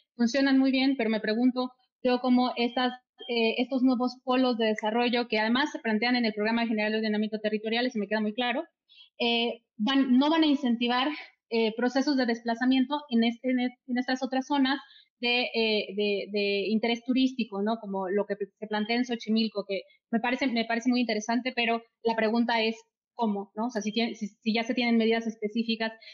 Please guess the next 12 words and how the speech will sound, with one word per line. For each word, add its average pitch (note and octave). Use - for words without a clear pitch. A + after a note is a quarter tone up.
Y D4+
luego E4+
lo F4+
otro, E4+
eh, B3+
todas E4+
estas E4+
medidas C#4
de, C4+
de, G#3+
de, A3
que, A3